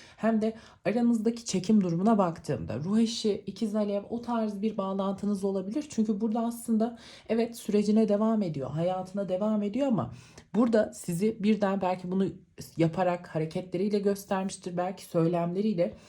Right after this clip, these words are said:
sizi çok yüksek seviyelere çıkarmış ve bir anda aslında yanlış davranmış, dibe indirmiş, hatalar yapmış. Aranızdaki ayrılığın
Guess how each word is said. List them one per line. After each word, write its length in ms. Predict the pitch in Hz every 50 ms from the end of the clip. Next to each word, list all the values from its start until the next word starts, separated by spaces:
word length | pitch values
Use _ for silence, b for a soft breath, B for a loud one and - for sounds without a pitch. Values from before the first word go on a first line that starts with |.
| B B B B B B
sizi 300 | - - 196 196 262 262
çok 240 | - - 262 262 -
yüksek 380 | 226 220 - - 220 220 214
seviyelere 560 | - - 202 190 202 202 190 196 196 185 175 185
çıkarmış 800 | - - - 151 139 139 131 127 151 220 285 - - - - B B B B B B B B - 190
ve 180 | 254 254 214
bir 80 | 233 285
anda 280 | 294 269 240 208 196 196
aslında 360 | 202 202 - - 208 208 226
yanlış 460 | 214 196 180 185 196 202 - - -
davranmış, 600 | 160 139 131 117 120 117 - 110 - - - -
dibe 140 | 165 160 202
indirmiş, 540 | 208 202 170 123 113 107 107 - 110 - -
hatalar 580 | - 151 147 - 170 165 170 185 196 208 190
yapmış. 540 | 165 117 107 107 - 107 110 - - - - -
Aranızdaki 600 | 180 220 247 240 240 226 208 196 220 220 226 254
ayrılığın 680 | - 175 165 160 151 151 151 139 139 147 175 214 226